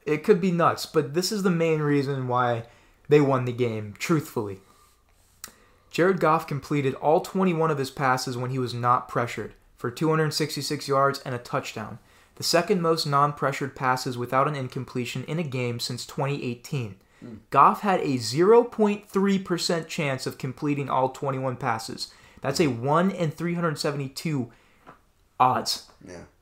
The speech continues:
Speaker 1: That's insane. So, you know, no one expected that.
Speaker 2: Yeah.
Speaker 1: And especially when Josh Reynolds set a Lions record in the first quarter. The first Lions receiver ever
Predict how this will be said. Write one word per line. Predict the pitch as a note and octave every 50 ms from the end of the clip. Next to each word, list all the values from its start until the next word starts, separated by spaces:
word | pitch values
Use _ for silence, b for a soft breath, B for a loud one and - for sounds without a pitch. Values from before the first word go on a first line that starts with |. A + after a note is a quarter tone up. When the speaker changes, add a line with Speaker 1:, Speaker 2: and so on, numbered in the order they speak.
| _ _ _ _ _ -
Speaker 1:
That's | - D3 D3+ - -
insane. | F#3+ F3+ D3+ - - F#3+ F#3+ E3+ A#2+ F#2+ - - - - - - _ _ _ _ _ _ _ _ _ _ _ _
So, | - - - - D#3+ D3+ D3+ C#3+ C3+ - - _ _ _ _ _ _ _ _ _ _ _ _ -
you | - D3 C#3 C3+ - _ _ - - D#3 D3
know, | C3+ B2+ B2 - - -
no | D#3 D3 D3 E3 F#3
one | G3+ A3 G#3+
expected | G3 F#3+ F#3+ - - F#3+ F3 E3+ - - D3+ C3+ A#2
that. | C3+ C3 C3 - - - - - _ - A#2+
Speaker 2:
Yeah. | G#2+ G#2 G2+ F#2 D#2+ _ _ _ _ _ _ _ -
Speaker 1:
And | - D#3
especially | D#3 - - F#3+ F#3+ F#3+ A3 A3
when | G#3+ F#3+ D#3+ C#3+
Josh | A#2+ C#3+ C#3+ C#3+ D#3+ D#3 - -
Reynolds | C#3+ D3 D3+ C#3+ C3+ B2+ - - b b b b b b b b b b b -
set | - - - F3+
a | - D#3+ C3+
Lions | A#2+ A#2 A#2 B2+ C#3+ E3+ F3+ E3 D3 A#2+
record | A2+ G#2+ B2 D3 E3 - C#3+ C3
in | A#2+
the | A2+ A2+
first | - - C3 A#2+ -
quarter. | - - C3 B2+ A2+ G2 - -
The | - B2+
first | - - G3 G3+ F#3+ D3+
Lions | D#3 D#3+ D#3+ E3 E3+ E3 C#3+
receiver | C#3+ C3+ - D#3+ D3+ C3 C#3 - - -
ever | - E3+ E3+ C#3 C#3 A2+ F#2+ -